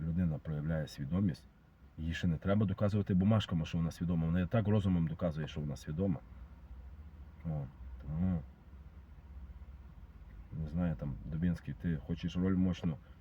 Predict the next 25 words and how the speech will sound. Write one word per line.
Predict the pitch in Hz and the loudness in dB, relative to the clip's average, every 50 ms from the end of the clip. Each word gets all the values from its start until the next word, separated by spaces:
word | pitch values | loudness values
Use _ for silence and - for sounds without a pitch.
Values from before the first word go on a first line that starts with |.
| - - - - - - - | -20 -20 -20 -20 -20 -12 -8
актера | - 78 - - - 92 87 85 82 | -6 -6 -4 -2 0 2 2 2 2
якогось | 78 76 - 82 78 71 - - | 0 0 0 -2 -2 -2 -4 -6
мощного | 53 57 71 69 76 85 82 - - 73 69 | -6 -6 -2 0 0 0 0 0 -2 -4 -4
замінити, | 67 73 76 73 76 78 - - 71 | -2 -2 -2 -2 -2 -2 -2 -4 -8
типа, | - - 69 - 76 | -6 -6 -6 -6 -6
опозицію, | 69 60 - - - - 80 73 85 90 87 - - - - - - - - - - - - - - - - - - - - - - - | -6 -6 -6 -8 -8 -6 -4 -2 0 -2 -2 -2 -6 -10 -10 -14 -18 -20 -20 -20 -20 -20 -20 -20 -20 -20 -20 -20 -20 -20 -20 -18 -12 -8
то | - 71 67 127 - - - - | -8 -6 -6 -8 -12 -14 -12 -10
докажи, | - 131 - - - 160 - - 80 76 | -8 -6 -6 -6 -6 -6 -4 -4 -4 -6
що | - - - - - - | -6 -8 -12 -14 -12 -8
ти | - | -8
не, | 73 65 65 67 67 67 67 69 | -6 -6 -6 -6 -6 -6 -6 -6
не | 67 65 | -6 -8
це. | - - 71 | -8 -8 -8
Бо | 65 64 67 | -6 -6 -2
бачу, | 73 87 92 - - | 0 0 0 0 -2
остальних | 76 - - 82 80 85 82 - | -6 -4 -2 0 0 0 0 0
теж | - 87 78 78 | -2 -2 -2 -2
за-, | 76 71 73 73 71 - - 80 | -4 -4 -6 -8 -8 -8 -8 -4
зажали | 80 82 78 85 85 82 80 76 | -4 -2 0 2 2 2 2 0
політиків, | - 80 85 98 113 - - - - 76 69 - - - - - - - - - - - - - - | -2 0 0 0 0 0 -4 -6 -6 -6 -6 -8 -12 -16 -16 -18 -18 -18 -18 -18 -18 -18 -16 -12 -10
і | - 73 | -8 -8
вони | 69 71 78 80 85 90 87 | -6 -4 0 2 4 4 4
не | 82 76 73 76 78 82 | 4 2 0 0 0 0
обговорюють, | 85 78 80 87 95 101 98 85 76 69 - - | 0 2 2 2 4 4 4 4 2 -2 -4 -4
вони | 80 87 87 82 | -2 -2 -2 -2